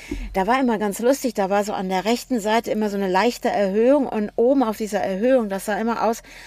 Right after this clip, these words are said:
als hätte da einer einen kleinen Pfad getrampelt.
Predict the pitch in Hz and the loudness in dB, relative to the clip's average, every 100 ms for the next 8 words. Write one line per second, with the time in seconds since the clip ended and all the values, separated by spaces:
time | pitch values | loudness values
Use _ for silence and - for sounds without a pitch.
0 | - 196 214 226 202 208 214 214 208 - | -4 -2 0 -2 0 -2 0 -2 -4 -6
1 | 190 180 214 196 208 - 190 196 - 185 | -6 -4 -2 -2 -2 -4 -2 -2 -4 -12
2 | - 151 143 139 139 - | -10 -12 -10 -8 -8 -12